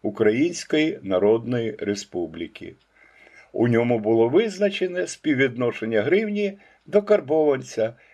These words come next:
як два до одного та передбачено випуск державних кредитових білетів із номінальною вартістю два, п'ять, десять, двадцять, сто, п'ятсот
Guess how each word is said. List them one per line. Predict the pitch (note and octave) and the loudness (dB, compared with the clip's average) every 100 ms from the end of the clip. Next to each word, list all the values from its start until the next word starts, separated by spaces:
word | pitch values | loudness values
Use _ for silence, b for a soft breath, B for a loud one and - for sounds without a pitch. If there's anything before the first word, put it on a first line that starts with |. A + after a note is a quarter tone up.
| - | -4
як | G#2 G2+ | -2 -2
два | G#2 B2+ E3+ - | 0 2 2 -2
до | - D3 | 0 2
одного | D3 B2+ G2 F#2+ F2 F2 F2 b b b b _ | 2 0 -4 -4 -6 -10 -14 b b b b _
та | B2+ | 0
передбачено | B2+ A#2 A2 G2 G2+ G2+ F#2+ G2 | 2 -2 0 2 2 0 -6 -4
випуск | G2 G2 G2+ - - | -2 -4 -6 -8 -10
державних | G2+ G#2 G2 G#2+ G2 F#2 - | -2 -2 2 2 2 0 -10
кредитових | G2 F#2 F#2+ F#2+ F#2 F#2 | -10 -8 -8 -6 -4 -6
білетів | E2+ A2+ D#3 F3+ F3+ E3+ E3 B B B B | -2 0 2 0 0 -2 -4 B B B B
із | D3+ B2+ | -2 2
номінальною | C3 B2 A2+ G2 F#2+ F#2+ F#2 F#2 | 2 2 4 2 2 -2 -4 0
вартістю | C3+ G3+ - E3 - D#3 C#3+ b b b b _ | 2 0 0 -6 -6 -10 -10 b b b b _
два, | G2+ A2+ F3+ F3+ E3+ - | -4 2 4 4 -2 -10
п'ять, | A2+ A2+ C3+ D3 D3+ - _ F#2 | -4 2 4 4 2 -6 _ 0
десять, | C3+ D3 D3 C3 C3+ G2 | 2 2 -2 -8 -8 -8
двадцять, | G2+ C3+ D3 D3 A#2 A#2+ | 0 2 2 -2 -12 -12
сто, | - - E3 D#3+ | -16 -4 0 0
п'ятсот | D#3+ G2+ A#2 - - D3+ D#3+ | -2 -4 -4 -4 -4 -2 -2